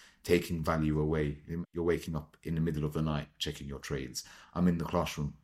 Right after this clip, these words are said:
checking my trades, and it just became a real drain on, on energy. And it's like, "All right, so trading is great. It's another way to make money, but it's not for me. Why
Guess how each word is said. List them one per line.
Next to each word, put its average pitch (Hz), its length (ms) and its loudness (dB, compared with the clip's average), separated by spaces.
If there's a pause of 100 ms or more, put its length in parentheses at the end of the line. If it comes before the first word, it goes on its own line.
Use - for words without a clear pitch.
(120)
checking 78 340 -2
my 71 140 -2
trades, 71 480 -4
and 78 100 -2
it 73 140 -4
just 78 140 -4
became 82 320 -2
a 76 100 0 (120)
real 78 180 0 (140)
drain 76 200 0
on, 67 180 -10 (100)
on 76 140 -6
energy. 82 380 0 (580)
And 80 100 -4
it's - 100 -4
like, 76 160 -6
"All 76 120 2
right, - 120 -6 (120)
so - 140 -6 (440)
trading 92 340 6
is 78 120 0 (100)
great. 107 200 4 (220)
It's - 140 -8
another 87 300 2
way 78 100 2
to 76 140 -8
make 73 220 0
money, 76 220 2
but 71 340 -4
it's - 160 -6
not 80 160 -6
for - 240 -6
me. 69 200 -4 (320)
Why 82 160 0